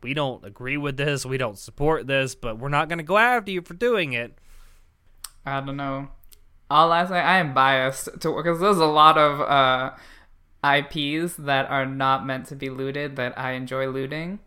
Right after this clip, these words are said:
Speaker 2: So I'm biased towards the lewds, honey.
Speaker 1: Like, literally any anime series that has even one Shota in it.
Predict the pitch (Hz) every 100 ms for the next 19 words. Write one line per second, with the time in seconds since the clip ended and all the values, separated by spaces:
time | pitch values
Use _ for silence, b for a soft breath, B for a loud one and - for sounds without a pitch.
0 | - - - - 143 131 123 123 127 _
1 | _ - 139 139 127 131 127 - 135 123
2 | 127 - 135 131 127 131 - 135 131 131
3 | 151 b b 143 143 135 160 160 147 147
4 | 147 143 143 139 143 139 143 143 139 143
5 | - 143 139 135 139 139 135 135 - 151
6 | 139 131 123 127 139 - 135 135 151 139
7 | 147